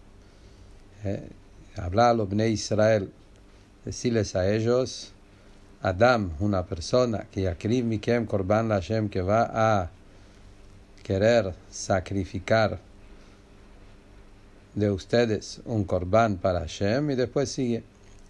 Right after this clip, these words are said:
Viene Rashi, y Rashi dice, primer Rashi, en Pasuk Bet, las palabras Adam ki akriv mikem,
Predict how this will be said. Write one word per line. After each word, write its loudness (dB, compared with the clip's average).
Viene 2
Rashi, 2
y -4
Rashi 2
dice, -2
primer 0
Rashi, 0
en 0
Pasuk -2
Bet, 2
las -4
palabras 2
Adam 2
ki -2
akriv 0
mikem, -2